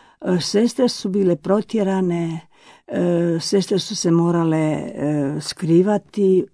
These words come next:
prijeći u ilegalnost, mada su sestre kroz sva ta teška vremena, e, i nadalje obilazile bolesnike, poučavale djecu. Koliki studenti su na, na poukama naših sestara završili svoje i visoke studije.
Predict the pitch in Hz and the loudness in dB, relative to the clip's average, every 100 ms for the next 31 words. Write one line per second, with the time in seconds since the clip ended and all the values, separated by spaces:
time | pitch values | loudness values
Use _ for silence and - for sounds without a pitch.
0 | - 190 185 - 170 170 180 160 139 156 | 0 4 4 2 2 6 6 4 0 0
1 | 185 240 240 247 254 269 220 208 220 214 | 2 2 2 2 4 2 0 -2 -2 -4
2 | 196 208 202 - 311 269 208 202 190 - | -4 -2 -4 -4 -4 -4 -4 -4 -4 -6
3 | 147 151 175 202 170 - - - - - | -6 -4 -2 0 -2 -6 -18 -20 -20 -20
4 | _ - 196 185 190 269 269 285 226 180 | _ -8 -4 -2 0 6 8 8 6 4
5 | 156 - 247 247 202 170 151 156 139 143 | 2 0 0 2 2 0 0 0 0 0
6 | 139 131 - 175 180 151 - 165 156 151 | -2 -2 0 2 2 0 -4 -4 -2 -4
7 | 226 214 190 185 170 175 180 160 147 151 | -2 -4 -2 -4 -2 -2 -2 -2 -2 2
8 | 175 170 - 196 - 285 285 254 214 - | 2 2 -2 -8 -2 0 0 0 -4 -6
9 | 180 185 170 151 160 - 151 147 143 143 | -6 -4 -2 -4 -8 -6 -4 -4 -4 -6
10 | - - - - - 277 165 151 147 165 | -10 -20 -20 -20 -16 -2 0 0 0 -4
11 | 147 - 151 143 147 170 156 143 - 147 | -4 -4 -4 -4 -6 -8 -6 -8 -6 -6
12 | 147 143 147 147 - 143 - 147 139 147 | -6 -6 -8 -10 -10 -10 -8 -8 -6 -4
13 | 151 - 147 - - - 160 156 156 | -6 -6 -10 -10 -12 -8 -6 -4 -4